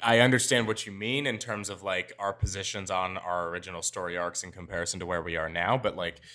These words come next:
specifically, why do you feel that you're on the bo-, like, I understand why you feel like you're on the bottom. covid, uh, certainly is a, a large wrench, uh, in, in kind of what you're doing, but,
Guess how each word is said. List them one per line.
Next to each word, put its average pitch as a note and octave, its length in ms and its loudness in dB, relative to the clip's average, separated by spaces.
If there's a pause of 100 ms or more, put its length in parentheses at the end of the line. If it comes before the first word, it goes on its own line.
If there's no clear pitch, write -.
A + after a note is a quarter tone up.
(280)
specifically, A#2 640 2
why G2 180 6
do G2 80 0
you F#2+ 80 -2
feel F#2+ 220 -4
that F2 140 -6
you're F#2 260 -2
on F2 220 -4
the E2+ 80 -12
bo-, - 180 -6
like, B2 240 6
I G#2+ 140 4
understand G2+ 460 2
why F#2 120 6
you F2+ 140 -2
feel G2+ 180 -4
like F2 200 -6
you're F#2 140 -2
on F2 120 -4
the E2+ 80 -12
bottom. F2 360 -4 (380)
covid, G2 520 6
uh, E2+ 240 2
certainly F#2 440 2
is E2 140 -2
a, E2+ 200 -4 (200)
a F2 80 -8
large E2 460 -2
wrench, E2 680 -4
uh, D#2+ 360 0
in, D#2+ 360 -10
in D#2 280 -10 (300)
kind D#2+ 160 -10
of - 160 -20
what F2 240 -6
you're D#2 100 -8
doing, E2 540 0
but, D#2+ 220 -8